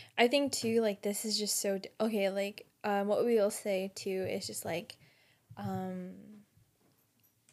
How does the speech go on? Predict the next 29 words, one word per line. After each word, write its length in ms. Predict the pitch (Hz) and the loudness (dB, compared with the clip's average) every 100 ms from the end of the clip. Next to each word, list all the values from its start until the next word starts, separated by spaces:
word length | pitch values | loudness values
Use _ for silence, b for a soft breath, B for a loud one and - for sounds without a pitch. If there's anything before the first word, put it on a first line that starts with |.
| - | 4
it, 260 | 240 208 | 6 8
this 200 | 247 - | 4 6
is 120 | 339 | 0
changing, 400 | - 214 220 262 | 0 0 2 2
but 100 | 233 | 2
I 120 | 82 190 | 2 2
guess, 220 | 208 220 | 0 0
like, 140 | 196 | -4
traditionally 800 | - 190 180 - 220 233 240 254 B B B - | -2 -2 -2 0 2 2 2 0 B B B -2
in, 380 | 202 202 196 190 - - | 2 2 2 -2 -4 -6
um, 460 | 190 185 185 185 190 | -4 -2 -4 -4 0
Hmong 260 | 196 202 | 0 0
culture, 540 | 202 196 190 202 196 202 | 0 -2 0 0 2 2
you 160 | 185 | 0
know, 200 | 185 185 | -2 -2
like, 220 | 185 175 - | -4 -6 -4
we 260 | 190 185 185 | -2 -2 -4
grow 280 | - 202 | 0 2
up 280 | 180 175 165 _ b b b b b _ _ _ _ | 2 0 -4 _ b b b b b _ _ _ _
in 160 | 233 | 6
our 100 | 220 | 6
families 540 | 214 208 196 196 202 202 | 4 2 2 2 0 0
and 100 | 196 | 0
we 120 | 202 | 6
don't 240 | 220 233 - | 6 6 8
ever 480 | 254 277 277 285 | 12 12 10 6
leave 600 | 240 240 240 240 233 240 - - | 6 6 6 6 4 2 -12 -4
our 420 | 208 208 202 196 202 B B B | 2 4 4 2 -2 B B B
home 640 | - 339 320 214 214 262 | 6 10 10 8 4 0